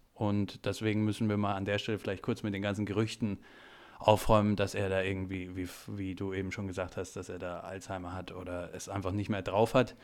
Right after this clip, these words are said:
Das Problem hat er, seit er ganz klein ist und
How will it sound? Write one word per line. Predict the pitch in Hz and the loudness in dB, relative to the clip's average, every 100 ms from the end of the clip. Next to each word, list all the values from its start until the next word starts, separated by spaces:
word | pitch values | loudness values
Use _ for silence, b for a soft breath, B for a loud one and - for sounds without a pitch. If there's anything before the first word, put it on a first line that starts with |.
| B B B B - | B B B B -4
Das | 104 | -2
Problem | - 107 110 113 | 2 4 4 4
hat | 113 107 | 2 0
er, | 104 | 0
seit | 101 107 104 | 2 0 2
er | 98 101 | 0 0
ganz | - 107 - | 0 0 0
klein | - 120 143 | 2 4 4
ist | 151 160 - - - - | 4 0 -2 -16 -20 -6
und | - 110 110 107 107 - - - | 2 4 6 4 2 0 -8 -12